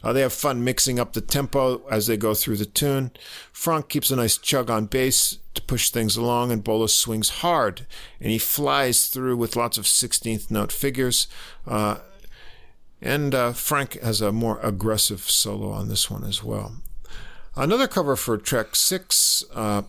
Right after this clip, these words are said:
Lament by, uh, J J Johnson, trombonist. It's a soft, even beat, bossa-like, uh,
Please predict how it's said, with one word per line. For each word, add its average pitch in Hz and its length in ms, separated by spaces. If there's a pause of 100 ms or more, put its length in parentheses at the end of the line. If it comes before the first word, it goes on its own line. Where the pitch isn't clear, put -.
(800)
Lament 120 540
by, 95 400 (200)
uh, 95 160
J 110 240
J 107 160
Johnson, 139 500 (300)
trombonist. 120 720 (840)
It's - 120
a - 40
soft, - 360
even 143 360
beat, 131 440
bossa-like, 113 1080 (500)
uh, 87 280